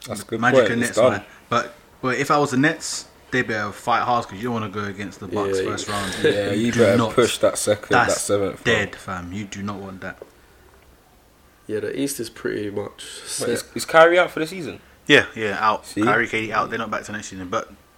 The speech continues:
Speaker 2: that means Levert and Dinwiddie can
Speaker 1: Levert got fifty the other day, cuz.
Speaker 2: Um,
Speaker 1: Big him up for that, fam.
Speaker 2: Yeah, man. And it was against the Celtics as well, so it's not like it's a, it was an easy
Speaker 1: Mm.
Speaker 2: fifty.
Speaker 1: I'm saying.
Speaker 2: Went to O T and everything as well, so, uh,
Speaker 1: Yeah.
Speaker 2: I'm not gonna count them out, but,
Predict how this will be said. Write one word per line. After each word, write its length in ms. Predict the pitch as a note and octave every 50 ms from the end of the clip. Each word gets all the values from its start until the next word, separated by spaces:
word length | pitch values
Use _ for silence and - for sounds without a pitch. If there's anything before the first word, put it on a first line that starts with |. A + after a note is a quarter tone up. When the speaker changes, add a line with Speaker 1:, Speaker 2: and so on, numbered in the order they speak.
| _ _ _ -
Speaker 2:
that 160 | - A#2+ B2
means 400 | A#2+ A#2 A2+ A2 G2+ - - - - - _ _ _ _ _ G#2+
Levert 360 | G2+ G2 F#2 G#2+ A2 A2 G2+ G2+
and 200 | G2 G2 G2 F#2
Dinwiddie 360 | - A2 A2 G#2+ G2+ F#2+ F#2+
can 180 | - G2+ F#2+ G2 F#2+ - - - -
Speaker 1:
Levert 160 | F#2+ E2+ -
got 120 | - - -
fifty 360 | - G#2 G#2 - - F#2+ F#2+
the 120 | F#2+ G2 F#2+
other 120 | G2 G2
day, 220 | - G#2+ G#2+ G#2
cuz. 220 | G2 - G#2 - G#2+
Speaker 2:
Um, 180 | G2+ G2 F2+ - - - - -
Speaker 1:
Big 120 | A2 G#2 G#2+
him 120 | G#2 A2
up 140 | A2 - -
for 140 | - F#2+ F#2
that, 180 | F#2+ - -
fam. 140 | - F2 F2+
Speaker 2:
Yeah, 100 | A#2 A#2
man. 220 | G#2+ G#2 G2+ G2+
And 100 | A#2+ C#3+
it 40 | D#3 D3+
was 80 | C3
against 240 | C#3 D3+ C#3+ C3+ B2
the 80 | D#3 D#3+
Celtics 200 | D#3+ D3+ C#3 B2
as 100 | B2+ C3+
well, 200 | D#3 D#3 B2 G2
so 120 | - -
it's 100 | G#2+ -
not 100 | - C3+ B2
like 140 | A#2 - -
it's 80 | A2 G#2+
a, 40 | G#2
it 120 | G2 G2+
was 100 | G#2 F#2+ G2+
an 60 | G2
easy 280 | B2 C3 C3 A#2+ A2
Speaker 1:
Mm. 40 | G2
Speaker 2:
fifty. 360 | G2+ G2+ - - - F#2 E2+ - - -
Speaker 1:
I'm 180 | G2+ G#2 G#2 G#2+
saying. 400 | - - A#2 A2 G#2 F#2+ F#2 F#2+ -
Speaker 2:
Went 200 | A2 A2 A2+ A2 -
to 120 | A2 A2
O 40 | G#2+
T 180 | - - A#2+ A2+
and 80 | A2
everything 280 | A2 G2 - G2+ G2 G2
as 80 | F#2+
well, 140 | A#2 A2+ G#2
so, 140 | - - F#2
uh, 80 | F#2 F#2 F#2 F#2+ G2
Speaker 1:
Yeah. 140 | G2+ G2 F#2+ G2 - - - - - - - - - -
Speaker 2:
I'm 80 | B2
not 60 | D#3+ E3
gonna 140 | D#3+ D3
count 240 | C3+ - D#3+ C#3+ C3
them 120 | C3 C3 C3
out, 220 | A#2 G#2+ - - - _ _ _ _ -
but, 240 | A2 G#2 G#2 - -